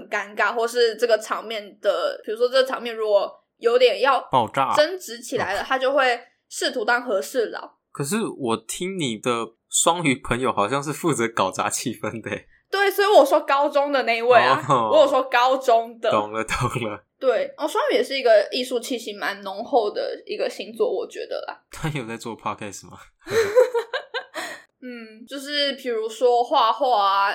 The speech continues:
Speaker 1: 音乐好了。嗯，我觉得双鱼座喜欢小众的东西。
Speaker 2: 小众的东西？非主流吗？
Speaker 1: 这会不会太以偏概全？但我这真的观察到这样啊。
Speaker 2: 你说你身边的吗？
Speaker 1: 对，我国中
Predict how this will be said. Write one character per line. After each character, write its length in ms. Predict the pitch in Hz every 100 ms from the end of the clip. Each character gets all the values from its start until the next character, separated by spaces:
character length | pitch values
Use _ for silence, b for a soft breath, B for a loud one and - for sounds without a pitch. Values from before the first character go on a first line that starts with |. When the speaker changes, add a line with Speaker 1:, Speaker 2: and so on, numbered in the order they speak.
| -
Speaker 1:
音 220 | 233 240 254
乐 200 | 247 -
好 220 | - -
了。 240 | 170 - b b
嗯， 260 | 233 240 240
我 100 | 247
觉 80 | 339
得 60 | 427
双 280 | - 349 359
鱼 20 |
座 160 | 277 311
喜 180 | 302 -
欢 180 | 226 254
小 320 | - - -
众 300 | - 262 127
的 80 | 120 - - -
东 240 | 190 220
西。 220 | - 190
Speaker 2:
小 260 | - - -
众 180 | - 147
的 80 | 117
东 240 | - 135
西？ 340 | 135 - 165 - _ _ -
非 100 | 139
主 120 | 440
流 60 | 440
吗？ 0 |
Speaker 1:
这 40 |
会 60 | 415
不 60 |
会 80 | 247
太 180 | 254 277
以 100 | -
偏 200 | 233 208
概 160 | 214 -
全？ 120 | 254
但 120 | 480
我 140 | 320 214
这 160 | 311
真 160 | 262 311
的 100 | 285
观 220 | - 220
察 140 | 226 -
到 160 | 185
这 220 | 190 202
样 140 | - -
啊。 140 | - - 139
Speaker 2:
你 80 | 107
说 200 | 127 131
你 140 | 117
身 220 | 98 113
边 160 | 110 107
的 80 | 104
吗？ 220 | 95 95 _
Speaker 1:
对， 160 | 262 220
我 140 | 240
国 220 | 240 294
中 100 | 392